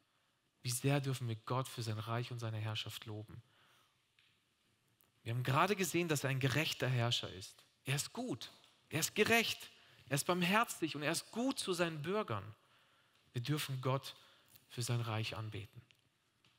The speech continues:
Und was noch überwältigender ist, wir sind nicht nur Bürger dieses Reiches, sondern wir sind auch noch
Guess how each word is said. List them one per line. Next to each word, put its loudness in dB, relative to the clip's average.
Und -6
was 0
noch -4
überwältigender 0
ist, -6
wir 2
sind 0
nicht -2
nur 2
Bürger 2
dieses -4
Reiches, -2
sondern 0
wir 4
sind -2
auch -4
noch -6